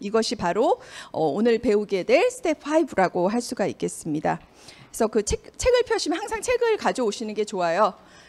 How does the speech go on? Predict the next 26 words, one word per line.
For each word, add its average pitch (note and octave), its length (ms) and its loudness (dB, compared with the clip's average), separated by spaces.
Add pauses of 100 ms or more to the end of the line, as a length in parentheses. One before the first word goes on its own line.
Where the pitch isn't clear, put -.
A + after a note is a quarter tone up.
그래갖고 G#3 380 0 (280)
지금은 C#4+ 640 6
이제 A3 140 0
저도 A3+ 460 4
조그만 C4 640 -2
일 D#4+ 180 -4
대일 D#4+ 240 0
미팅이나 G3 800 0 (140)
그리고 G#3 640 2 (440)
그 F3+ 280 -2
한 A3+ 200 2
세네 A4 280 0
명 F#4+ 160 0
모여 G3 320 4
있는 G3 320 -2
라인 G3 280 -2
미팅이나, G#3 640 -4 (480)
아, D3 340 -4
그리고 B3+ 440 -2
홈 B4 200 -2
미팅, G4+ 580 -2
센터가 D4 440 0
아닌 G#3 200 -2
장소에서 G#3+ 640 -2
할 A#3 180 -4
때도 G#3+ 500 -2